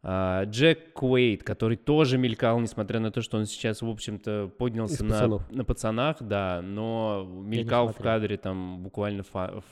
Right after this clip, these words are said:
Speaker 1: фоном. Дэйн Дехана, Гэри Олдман. Кто тут ещё?
Speaker 2: Джейсон Кларк,
Speaker 1: М.
Speaker 2: который играл в Терми-, по крайней мере, для меня он играл в «Терминаторе» этого самого.
Speaker 3: Который
Speaker 2: Джона Коннора.
Speaker 1: Всё, для меня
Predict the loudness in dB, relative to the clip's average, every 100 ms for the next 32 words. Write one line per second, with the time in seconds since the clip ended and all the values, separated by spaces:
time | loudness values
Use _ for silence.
0 | -8 -2 -2 -2 -6 -4 2 4 4 0
1 | -2 -2 -2 0 -2 -4 0 2 4 2
2 | 2 2 0 -4 -6 -8 _ _ _ _
3 | _ _ _ _ -18 -8 -6 -6 -10 -14
4 | -12 -14 -16 -14 -6 0 0 2 -4 -4
5 | -6 -8 -18 _ _ _ _ _ _ _
6 | _ -8 -4 0 2 2 0 0 -2 -6
7 | -8 -8 -8 -10 -12 -10 -6 -2 0 2
8 | 4 4 6 8 8 6 6 4 2 0
9 | 4 4 4 2 0 -2 -6 -8 -10 -10
10 | -10 -10 -10 -10 -14 _ _ _ _ _
11 | -8 -2 6 8 8 4 2 0 -8 -6
12 | -2 -2 -2 -2 0